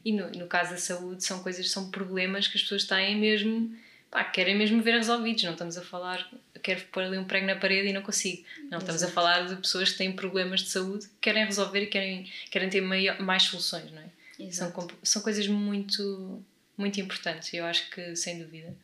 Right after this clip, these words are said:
Speaker 1: Portanto, olha, obrigada, Jéssica. <laughs> A nossa
Speaker 2: Obrigada.
Speaker 1: conversa chegou ao fim. <laughs> Eh, gostei muito de teres vindo. Acho mesmo que,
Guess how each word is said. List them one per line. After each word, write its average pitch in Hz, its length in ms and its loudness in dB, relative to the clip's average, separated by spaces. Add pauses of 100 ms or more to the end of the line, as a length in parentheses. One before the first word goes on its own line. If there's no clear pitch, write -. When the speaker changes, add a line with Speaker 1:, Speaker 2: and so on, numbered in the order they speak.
(760)
Speaker 1:
Portanto, 170 640 -4
olha, 175 280 2
obrigada, 180 420 2
Jéssica. 180 540 -4 (400)
<laughs> - 40 -
A 233 360 8
nossa 226 260 8
Speaker 2:
Obrigada. - 40 6
Speaker 1:
conversa 220 340 6
chegou 196 260 8
ao 190 180 4
fim. 202 520 4
<laughs> - 60 -20
Eh, 190 640 4 (560)
gostei - 220 8
muito 226 300 6
de - 60 -6
teres 202 260 4
vindo. 170 340 -2
Acho 196 300 4
mesmo 196 340 0
que, 180 680 -4